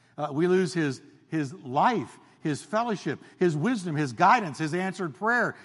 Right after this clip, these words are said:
his strength, his comfort, his presence. That's why sin is never, ever, never, ever, ever, never worth it. But the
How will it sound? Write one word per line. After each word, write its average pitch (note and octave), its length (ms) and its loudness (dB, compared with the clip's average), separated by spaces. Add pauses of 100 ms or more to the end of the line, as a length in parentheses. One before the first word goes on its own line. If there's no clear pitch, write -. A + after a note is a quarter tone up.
his G#3 220 0
strength, A#3+ 400 -2
his E3 160 -2
comfort, G#3 560 -2 (960)
his F#3+ 180 0
presence. A3+ 760 -2 (2250)
That's G#3 160 2
why A3+ 160 4
sin C4 380 -4
is F#3+ 180 -2 (240)
never, G#3+ 520 -2
ever, A3+ 460 0
never, A3 500 -8
ever, B3 440 -4
ever, B3 380 0
never C#4 380 0
worth G3+ 340 2
it. F#2+ 120 -14 (4000)
But B2+ 140 -6
the C3 200 -6